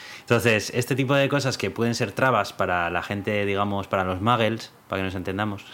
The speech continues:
<laughs> pues, eh, parece que la propia Mastodon se ha dado cuenta de que, bueno, pues que facilitarlo,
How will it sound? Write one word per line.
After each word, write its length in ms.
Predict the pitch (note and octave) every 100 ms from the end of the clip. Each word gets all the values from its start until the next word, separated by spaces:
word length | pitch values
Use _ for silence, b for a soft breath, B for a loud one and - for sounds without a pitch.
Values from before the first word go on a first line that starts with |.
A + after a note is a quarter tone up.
| -
<laughs> 1040 | C#3 - B2 - - C#3+ - - - - -
pues, 480 | G#2+ G2+ G2+ F#2+ A2
eh, 220 | G2+ G2+
parece 320 | G2+ G2+ A2
que 640 | G2 A2 G#2+ G#2+ G#2+ G#2 F2
la 160 | F2+
propia 240 | G2 F#2+ G#2
Mastodon 320 | G#2 G#2+ G2+
se 80 | G#2+
ha 40 |
dado 200 | G2 G2
cuenta 260 | G2+ G2 G2
de 140 | F#2
que, 160 | F#2 F2+
bueno, 220 | F2 D2+
pues 220 | D2+ -
que 240 | - E2+ E2+
facilitarlo, 840 | F#2+ F2 F#2 F#2 B2 B2 F#2+